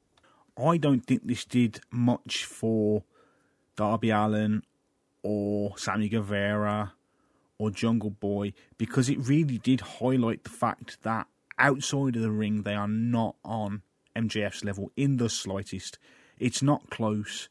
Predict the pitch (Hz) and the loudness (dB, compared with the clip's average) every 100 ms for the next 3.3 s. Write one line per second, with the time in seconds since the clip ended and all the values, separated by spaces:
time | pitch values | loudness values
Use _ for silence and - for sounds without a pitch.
0 | _ _ - 127 123 120 117 - 107 113 | _ _ -2 2 2 2 0 -2 -2 0
1 | 110 98 - 107 - 113 110 110 107 - | 0 -2 -8 -8 -2 0 2 0 -2 -4
2 | 98 107 104 - 104 110 110 107 - 101 | -6 -4 -4 -4 -4 -2 -2 -4 -6 -6
3 | 98 98 - | -6 -6 -10